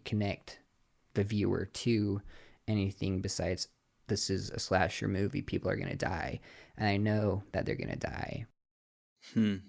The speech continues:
Speaker 1: Um, there was, there was one scene that just really bothered me. It's when her one friend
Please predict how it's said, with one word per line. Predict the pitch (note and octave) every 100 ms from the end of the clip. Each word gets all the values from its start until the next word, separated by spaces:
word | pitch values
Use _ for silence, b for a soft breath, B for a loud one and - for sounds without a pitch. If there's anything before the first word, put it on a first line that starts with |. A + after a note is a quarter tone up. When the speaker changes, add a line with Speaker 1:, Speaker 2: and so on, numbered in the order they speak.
| - -
Speaker 1:
Um, | G#2+ - - - - b b b _ b b b b b -
there | A2
was, | A2 G#2 G2+ - -
there | - A#2+
was | A2+
one | G#2 A2
scene | B2 - F#2+ A2+ A2+ A#2 B B
that | - G#2+
just | G#2+ - - - _ b b b b b -
really | G#2+ G#2+ G#2 G#2
bothered | F2+ F2+ F#2+ G2 F#2
me. | F#2 F#2
It's | F#2 - -
when | G#2 F#2+ G2 G2 G2 B B -
her | A#2+ G#2+ G2+ G2 - B
one | - A#2 A#2+
friend | - G#2+ G#2 G#2+